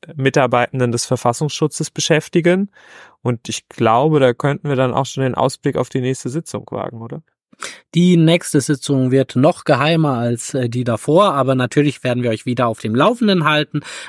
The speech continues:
Speaker 2: Am zwanzigsten September, also wir waren diesmal etwas spät dran, ungefähr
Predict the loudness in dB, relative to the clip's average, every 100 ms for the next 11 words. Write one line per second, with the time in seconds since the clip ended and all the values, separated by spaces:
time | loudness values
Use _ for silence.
0 | -2 -2 0 -2 2 2 4 2 0 -2
1 | -4 -4 0 2 4 4 2 0 -2 -4
2 | -2 -2 -2 -4 -2 0 0 -2 -2 -4
3 | -4 -4 -4 -6 -6 -6 -6 -2 -2 -2
4 | -2 2 2 2 -2 -10 -20 _ 2 4
5 | 4 4 2 0